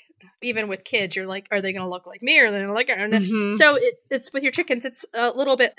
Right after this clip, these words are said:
Speaker 1: an element of surprise.
Speaker 2: Yeah.
Speaker 1: So they also have red earlobes that turn half white and often, but not always, have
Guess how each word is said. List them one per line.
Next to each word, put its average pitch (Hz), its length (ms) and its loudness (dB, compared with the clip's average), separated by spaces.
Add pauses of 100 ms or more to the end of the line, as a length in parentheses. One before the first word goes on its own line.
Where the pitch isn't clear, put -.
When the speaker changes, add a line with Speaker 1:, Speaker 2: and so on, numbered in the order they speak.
Speaker 1:
an 214 140 -4
element 240 380 2
of 190 120 -6
surprise. - 460 -6 (200)
Speaker 2:
Yeah. 185 280 6 (480)
Speaker 1:
So 269 540 4 (120)
they 240 100 10
also 294 300 6
have 359 180 2
red 320 160 6
earlobes 226 800 2 (220)
that 226 100 -2
turn 233 240 0
half 247 460 4
white 202 340 0 (160)
and 233 180 0
often, 294 480 2
but 226 140 -2
not 262 220 6
always, - 840 2 (600)
have 247 300 2